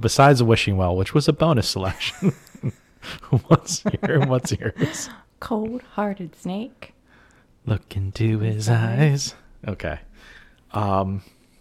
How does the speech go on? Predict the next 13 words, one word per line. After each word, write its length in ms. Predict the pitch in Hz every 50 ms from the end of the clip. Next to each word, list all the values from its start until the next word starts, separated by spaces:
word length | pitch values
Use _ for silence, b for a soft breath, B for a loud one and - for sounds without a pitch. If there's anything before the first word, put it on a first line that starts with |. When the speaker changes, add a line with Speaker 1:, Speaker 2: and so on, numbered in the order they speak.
| b - -
Speaker 1:
he's 220 | - - - - -
been 180 | - 151 147 139 -
telling 500 | - 139 131 127 135 135 123 123 123 123
lies. 600 | 117 110 104 - 107 - - - - - - - 202
<laughs> 60 | - - - 170 - - - - B B B B B B B B -
He's 280 | 180 147 170 180 175 196
a 80 | 202
love 420 | 196 190 196 220 226 220 233 233 - - _ _
boy 400 | - 185 180 180 - 170 156 151 - -
play. 500 | - 180 175 160 160 170 185 214 233 - - B B B B B B B B B B _ _ - -
Oh 140 | 107 104 101
my 200 | 98 98 95 98
lord. 440 | 98 92 92 95 95 95 98 101 98